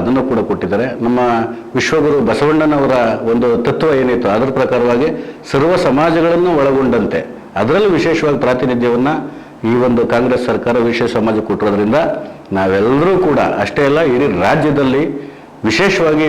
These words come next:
ಬೆಂಗಳೂರು ಗ್ರಾಮಾಂತರ ಲೋಕಸಭಾ ಕ್ಷೇತ್ರದಲ್ಲಿ ಬರ್ತಕ್ಕಂಥ ವೀರಶೈವ ಲಿಂಗಾಯತ ಸಮಾಜ ಇವತ್ತು ಕಾಂಗ್ರೆಸ್ ಪಕ್ಷದ ಪರವಾಗಿ ನಿಂತಿದೆ. ಕಾರಣ ಏನಪ್ಪಾ ಅಂತಂದ್ರೆ ಬೆಂಗಳೂರು ಗ್ರಾಮಾಂತರ ಲೋಕಸಭಾ ಕ್ಷೇತ್ರದಲ್ಲಿ ವಿಶೇಷವಾಗಿ ಡಿ ಕೆ ಸುರೇಶಣ್ಣವರ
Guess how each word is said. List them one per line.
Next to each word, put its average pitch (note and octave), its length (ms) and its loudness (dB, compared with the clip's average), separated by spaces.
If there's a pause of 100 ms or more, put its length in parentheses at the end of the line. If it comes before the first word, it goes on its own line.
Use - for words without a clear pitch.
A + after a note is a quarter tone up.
ಬೆಂಗಳೂರು C3+ 320 2
ಗ್ರಾಮಾಂತರ C3 420 2
ಲೋಕಸಭಾ A#2+ 360 0
ಕ್ಷೇತ್ರದಲ್ಲಿ G#2 500 -2
ಬರ್ತಕ್ಕಂಥ G#2+ 460 -2 (500)
ವೀರಶೈವ C3+ 440 2
ಲಿಂಗಾಯತ A2 320 0 (100)
ಸಮಾಜ B2+ 240 2 (140)
ಇವತ್ತು A2+ 300 0
ಕಾಂಗ್ರೆಸ್ A2 340 0
ಪಕ್ಷದ G2+ 280 -2 (140)
ಪರವಾಗಿ C#3+ 420 2
ನಿಂತಿದೆ. C3 320 0 (840)
ಕಾರಣ E3+ 280 2
ಏನಪ್ಪಾ D3 300 0
ಅಂತಂದ್ರೆ C3+ 400 0
ಬೆಂಗಳೂರು C#3 300 2
ಗ್ರಾಮಾಂತರ C3+ 360 0
ಲೋಕಸಭಾ A#2+ 340 0
ಕ್ಷೇತ್ರದಲ್ಲಿ A2+ 460 0
ವಿಶೇಷವಾಗಿ D3 440 0 (100)
ಡಿ D3 120 0
ಕೆ D#3 160 0
ಸುರೇಶಣ್ಣವರ A#2+ 500 0